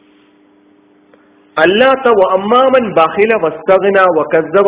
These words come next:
بِالْحُسْنَى, ബുഖിലിന്റെ, പിശുക്കിന്റെ നിലപാട് സ്വീകരിച്ച, താൻപോരിമയുടെ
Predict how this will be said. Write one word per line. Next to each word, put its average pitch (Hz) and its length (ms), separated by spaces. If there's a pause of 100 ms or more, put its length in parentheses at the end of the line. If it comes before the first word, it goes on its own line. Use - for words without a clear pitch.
بِالْحُسْنَى, 143 680 (140)
ബുഖിലിന്റെ, 196 680 (120)
പിശുക്കിന്റെ 196 680 (520)
നിലപാട് 143 540
സ്വീകരിച്ച, 117 520 (140)
താൻപോരിമയുടെ 147 1000